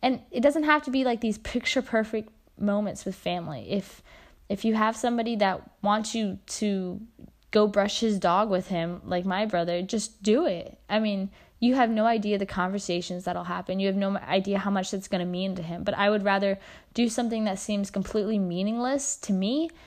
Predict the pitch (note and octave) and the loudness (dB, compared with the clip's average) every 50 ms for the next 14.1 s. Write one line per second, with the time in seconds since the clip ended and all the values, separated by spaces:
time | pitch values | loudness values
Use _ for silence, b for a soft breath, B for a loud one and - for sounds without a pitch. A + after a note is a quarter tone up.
0 | B B B - G#3 G3+ G#3 - - G3 F#3+ G3 G#3 G3+ G3 F#3+ - - - A3 | B B B -2 -2 -2 0 4 4 4 4 4 2 0 0 0 -4 -4 -2 0
1 | G3+ G3+ G3 F3+ - G3 G#3 G3+ - F#3+ F#3 - - F3 F3+ F3+ - G3 F#3+ F#3 | 0 0 0 -2 -4 -4 -4 -2 -2 -4 -4 -4 -4 -6 -6 -4 -4 -2 -2 -2
2 | F3+ F3 - - - G3 F3+ F3+ F3+ F3 F3 - - F3 F3+ E3 F3 F#3 G3 F#3 | -2 -6 -8 -8 -4 -2 0 0 0 -2 -2 -4 -8 -6 -6 -6 -2 0 0 0
3 | - - G3 - - _ _ b b b b b b b b b - - - G#3 | -2 -4 -10 -16 -20 _ _ b b b b b b b b b -6 2 4 6
4 | G3 F#3+ F#3 F#3 F3+ F3+ - - G3 G#3 G#3+ G#3+ - B3 A#3 G#3+ G3 - F#3+ F3 | 6 6 6 4 2 0 0 2 2 2 2 2 2 2 0 0 2 0 -2 -2
5 | F3 F3 E3+ E3 E3+ E3+ - G2 - _ _ _ _ - - - - _ _ _ | -2 -2 -2 -2 -2 -2 -4 -6 -10 _ _ _ _ -20 -16 -16 -16 _ _ _
6 | - G3+ G3 G3 F#3+ F#3 F#3 F#3+ - G3+ - - - B3+ B3 A#3 B3+ B3+ B3+ C4 | 0 2 2 2 2 0 -2 -4 -6 -6 -6 -2 0 0 2 2 2 2 2 0
7 | B3 - - G3 G3 F#3+ F#3 E3+ F3 F3 F3+ F3 F3 - - - - G3+ F#3+ F#3+ | 0 2 4 4 6 6 6 4 2 2 2 2 2 2 -2 -2 0 0 2 2
8 | G3 G#3 G3+ G3 F#3 F3+ F3 F#3 F#3+ - - G3 G3+ B3 C4 C4 - D4+ D4 - | 2 2 2 2 2 2 2 2 0 0 0 0 2 2 2 2 2 0 0 -2
9 | - - - - F3+ G3 G3 G3+ B3 D4 E4 F4 E4+ D#4 - - D#4 D#4+ F4 F4 | -8 -6 -2 0 2 2 4 4 4 4 4 2 2 0 0 -2 0 2 2 2
10 | E4 - F#4 F4+ F4 F4+ F#4 F#4+ F#4+ F#4+ G4 F#4 - B B B B B B - | 2 2 0 0 0 2 2 2 0 0 -2 -6 -8 B B B B B B 2
11 | - A#3 A3+ A3 G#3+ A3 - - C#4 C4+ D4+ D4+ D4 D4 C#4 - - A3+ A#3+ A#3 | 4 6 6 6 4 0 -2 -2 0 2 2 2 0 -2 -2 0 2 2 2 2
12 | - B3+ A#3+ - D4+ C4+ G#3 F#3+ G3 - G3 G3+ G#3 A3+ A#3 A#3 A#3 A#3 A3+ G#3+ | 0 -4 -2 0 0 0 0 -2 -2 -2 0 0 0 0 0 0 2 0 0 0
13 | - - - G3+ G#3+ A#3 B3+ A#3+ A3+ A3 G3+ - A3 G#3 F#3 F#3+ G3 G#3 G#3 G#3+ | -2 2 4 4 6 6 4 2 0 0 -2 -2 -2 0 2 2 2 4 2 0
14 | A3 | -2